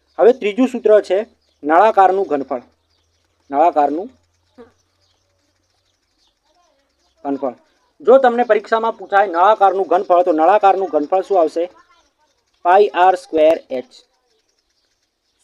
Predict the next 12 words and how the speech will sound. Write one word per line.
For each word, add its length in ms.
શું 100
કહેવાય? 240
પાઈ 260
આર 240
સ્ક્વેર 380
એચ. 160
આના 280
સિવાય 260
આપણને 380
નળાકાર 440
આપ્યો 280
હોય 220